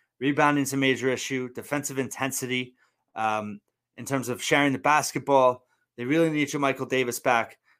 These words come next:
But Derek Simpson, you know, he, he figured something out today, I think. And we gotta get Noah Fernandes to get some confidence. Gavin Griffiths has it. We gotta get him going. Um,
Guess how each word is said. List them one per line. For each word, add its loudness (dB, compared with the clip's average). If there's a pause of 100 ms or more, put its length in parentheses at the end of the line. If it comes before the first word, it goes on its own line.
But -12
Derek 6
Simpson, -2
you -2
know, 0
he, -6
he -10
figured 0
something 0
out 0
today, 2
I -2
think. -8 (380)
And -2
we -10
gotta 4
get 0
Noah 0
Fernandes 2
to -4
get 2
some -6
confidence. 2
Gavin 0
Griffiths -6
has -2
it. -4 (320)
We -20
gotta 6
get 2
him 0
going. 4 (480)
Um, 0